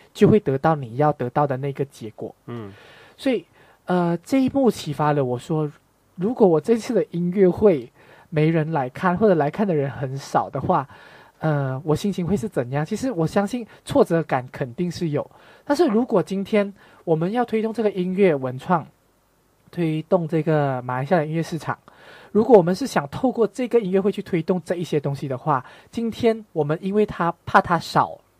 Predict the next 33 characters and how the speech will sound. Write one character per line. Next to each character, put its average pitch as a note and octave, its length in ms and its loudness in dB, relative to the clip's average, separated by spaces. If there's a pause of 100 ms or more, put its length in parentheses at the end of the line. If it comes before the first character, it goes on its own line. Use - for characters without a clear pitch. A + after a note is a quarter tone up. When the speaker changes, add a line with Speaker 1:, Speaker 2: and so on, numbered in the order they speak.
(100)
Speaker 1:
人 C3+ 300 -2
来 A#2+ 300 -4 (840)
就 G#3+ 100 0
不 D3+ 140 -4
办 D#3+ 260 4
的 C3 80 -6
话， C3+ 340 0 (360)
那 F3+ 340 2 (200)
我 D3+ 120 2
们 D#3 140 0
要 F#3+ 80 6
推 F#3 140 0
动 F#3 140 0
的 D3+ 80 0
这 D3+ 100 0
东 C#3+ 160 -4
西 C3+ 180 -6
哪 B2+ 240 -8
一 C#3 60 -6
天 C#3 220 -2
它 B2+ 120 -8
会 D3+ 160 -4
实 - 240 -12
现 A#2+ 380 -4
呢？ G#2+ 100 -12 (640)
我 D3+ 100 2
的 D3+ 60 6
想 D3+ 160 0
法 C3 100 -4
是 C#3 140 -10
这 C#3+ 140 -2
样 C3 120 -2
子， - 180 -16